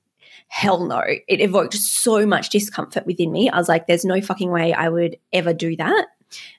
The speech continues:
And every time I say, "I will never do something," you know what happens? It ends up being that gateway to my liberation. <laughs> So what are you telling yourself you'll never do? 'Cause it's probably something you should <laughs> explore. But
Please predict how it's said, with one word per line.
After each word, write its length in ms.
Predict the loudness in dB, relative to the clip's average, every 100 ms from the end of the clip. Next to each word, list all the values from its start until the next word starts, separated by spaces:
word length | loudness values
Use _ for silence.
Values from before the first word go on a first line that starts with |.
| -2
And 180 | 0 2
every 160 | 2
time 180 | 0 0 2
I 60 |
say, 260 | 2 2 4
"I 100 | 4
will 80 | 4
never 200 | 2 0
do 160 | -2
something," 560 | -2 -4 -2 0 0 -2 -8 _ -20 _
you 80 | 0
know 60 | 2
what 120 | 2
happens? 380 | 0 0 -2 -2
It 100 | -2 2
ends 200 | 2 2
up 160 | 0
being 340 | 0 0 0 -2
that 200 | -2 0
gateway 400 | -2 0 -2 -2
to 180 | -4
my 120 | -4 -4
liberation. 560 | -2 -2 -2 -4 -4 -4
<laughs> 60 | 0 0 0 -2 0 0 2 -2 0 -4 -4 _ 0
So 220 | 2 2 -4 -10 -8 -2
what 140 | 0
are 40 |
you 120 | 0 0
telling 280 | 2 2
yourself 360 | 2 2 0 0
you'll 180 | 2 2
never 180 | 0 0
do? 300 | 0 2 2
'Cause 160 | 0
it's 100 | 0
probably 280 | 0 2 2
something 300 | 2 0 0
you 120 | 0
should 160 | 0 0
<laughs> 80 | 0
explore. 440 | 0 -2 0 0 2 0 0 0 2 2 -2 -4 -4 -4 -4 -6 -8 -6 -2
But 520 | 2 2 0 -2